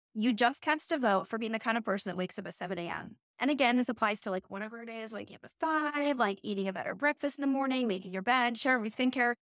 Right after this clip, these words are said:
whatever it is, that still applies. You just cast a vote for the version of yourself that wakes up at that time. Or the cast a vote for the version of yourself that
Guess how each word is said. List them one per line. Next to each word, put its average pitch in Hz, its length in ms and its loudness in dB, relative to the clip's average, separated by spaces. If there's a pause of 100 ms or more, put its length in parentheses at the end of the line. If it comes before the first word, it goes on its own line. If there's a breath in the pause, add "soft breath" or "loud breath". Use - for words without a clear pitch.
(100)
whatever 294 240 2
it 262 80 0
is, 254 240 -2
that 240 160 0
still 220 160 2
applies. 190 400 -6
You 226 100 -6
just 254 300 0
cast 339 320 2
a 349 120 0
vote 214 420 2 (260)
for 254 100 2
the 226 140 2
version 233 360 0
of 294 140 -4
yourself 233 540 0 (260)
that 196 160 -2
wakes 190 240 -4
up 202 100 -8
at 208 100 -8
that - 200 -10
time. - 300 -14 (280)
Or 233 340 4 (100)
the 240 140 -2
cast - 340 0
a 320 60 0
vote 247 180 4
for 254 80 -2
the 240 80 2
version 240 280 0
of 226 100 0
yourself 220 640 2
that 214 180 0